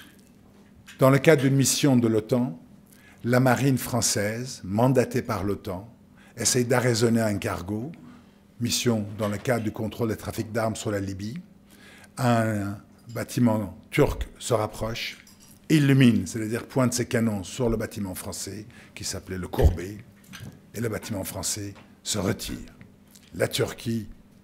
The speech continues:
qui aspire à devenir membre de l'Union européenne, encore et toujours, mais la Turquie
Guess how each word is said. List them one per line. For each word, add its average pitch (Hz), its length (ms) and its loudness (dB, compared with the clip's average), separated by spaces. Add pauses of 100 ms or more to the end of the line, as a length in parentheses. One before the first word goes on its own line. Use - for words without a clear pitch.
(460)
qui 120 140 -4
aspire 135 480 0
à 123 60 -2
devenir 117 340 0
membre 120 220 2
de 113 60 0
l'Union 113 260 -2
européenne, 117 480 -6 (100)
encore 113 560 -2
et 101 60 -8
toujours, 127 520 -6 (440)
mais 107 100 -8
la 104 120 -6
Turquie - 540 -8